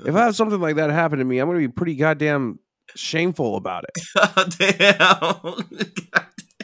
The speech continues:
Speaker 2: <laughs>
Speaker 1: I'm n-, the, the, the last thing I'm gonna do is whip my dick out. That's the
Speaker 2: Uh.
Speaker 1: last thing I'm gonna do.
Speaker 2: Oh, wow. Okay.
Speaker 1: Because unless, unless we're in front of a doctor, like,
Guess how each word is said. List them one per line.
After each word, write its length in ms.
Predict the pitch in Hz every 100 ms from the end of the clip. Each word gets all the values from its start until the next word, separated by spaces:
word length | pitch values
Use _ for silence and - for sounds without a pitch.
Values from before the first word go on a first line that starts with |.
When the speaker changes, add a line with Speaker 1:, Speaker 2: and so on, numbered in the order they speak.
| _ _ _ -
Speaker 2:
<laughs> 0 |
Speaker 1:
I'm 220 | 147 233
n-, 60 | 180
the, 100 | 214
the, 680 | 208 208 220 196 170 196 185 156
the 120 | 170
last 400 | 160 202 254 262
thing 140 | 233
I'm 80 | 196
gonna 140 | 185 165
do 140 | 165
is 80 | 151
whip 160 | 147 -
my 100 | 120
dick 220 | 110 107
out. 240 | 104 - - _ - 208 190 _ _ _ _ _
That's 220 | - 151
the 80 | 226
Speaker 2:
Uh. 120 | 185
Speaker 1:
last 300 | 165 160 160
thing 160 | - 143
I'm 100 | 131
gonna 180 | 120 110
do. 260 | 101 80 - _ _ _ _ _ _ _ _ _ _ _
Speaker 2:
Oh, 200 | 135 131
wow. 280 | 113 113 110
Okay. 280 | 131 151 -
Speaker 1:
Because 440 | 135 160 151 131 120 _ _ _ _ -
unless, 320 | 156 170 -
unless 320 | 165 190 202
we're 100 | 214
in 60 | 202
front 240 | 139 190
of 80 | 180
a 40 |
doctor, 480 | 151 147 131 - 92 - _ _ _ _ _ _ _ _ _ _
like, 380 | - 127 131 113